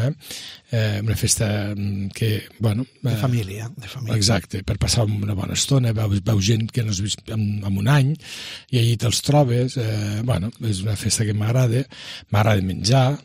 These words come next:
Speaker 1: m'agrada estar amb els amics, m'agrada, no? Pues és fantàstic, és la festa, no?
Speaker 2: Arriba la festa de tardor, eh, espero que aquest any, aquest any te veurem a l'escenari. L'any passat te vam veure per allà una mica, com si
Speaker 1: Mm.
Speaker 2: no t'haguessin fet gaire cas, però bueno. Parlem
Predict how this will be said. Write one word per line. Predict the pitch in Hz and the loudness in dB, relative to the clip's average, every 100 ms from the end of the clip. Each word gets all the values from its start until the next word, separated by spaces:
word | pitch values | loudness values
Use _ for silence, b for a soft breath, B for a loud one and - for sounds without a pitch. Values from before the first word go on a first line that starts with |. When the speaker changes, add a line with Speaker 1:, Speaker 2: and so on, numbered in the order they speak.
| - | -6
Speaker 1:
m'agrada | 110 107 104 98 101 | -4 -4 -4 -2 -2
estar | - 113 | -2 0
amb | 104 | 2
els | 95 92 | 2 4
amics, | 123 127 - - - | 4 4 4 0 2
m'agrada, | 110 110 101 104 104 | 0 0 0 -4 -2
no? | 110 131 | -2 -2
Pues | 123 - - 107 | -4 -6 -6 -4
és | - | -2
fantàstic, | - 92 - 82 - 101 104 | -2 -2 0 2 2 0 -4
és | 110 | -4
la | 98 - | -4 -4
festa, | 98 - 98 113 | -2 -2 -2 -4
no? | 104 - B B B B B - | -4 -6 B B B B B 2
Speaker 2:
Arriba | 139 147 139 | 6 6 6
la | 135 | 2
festa | 131 - | 0 0
de | 127 123 | 0 2
tardor, | 120 135 160 170 156 147 | 4 6 8 8 6 2
eh, | 120 | 2
espero | 110 - 123 | 2 2 2
que | 117 113 | 2 2
aquest | 117 | 2
any, | 117 113 | 4 2
aquest | 110 120 | 2 2
any | 117 123 | 4 4
te | 117 | 4
veurem | 113 107 | 2 2
a | |
l'escenari. | 110 - 110 110 92 - | 2 0 0 0 -2 -2
L'any | 113 | -2
passat | 98 117 107 | -2 -2 -2
te | 110 | 0
vam | 110 | 0
veure | 107 107 | 0 -2
per | 113 | -2
allà | 113 | 0
una | 113 110 | 0 0
mica, | 113 127 | 0 -2
com | - 123 | 0 2
si | 120 | 4
Speaker 1:
Mm. | |
Speaker 2:
no | 110 | 2
t'haguessin | 113 104 110 | 0 0 0
fet | 120 117 | 0 2
gaire | 123 123 | 2 2
cas, | 147 113 - | 0 -2 -2
però | 110 | 0
bueno. | 131 98 B B B B B - | 0 0 B B B B B 0
Parlem | 139 135 170 | 2 4 6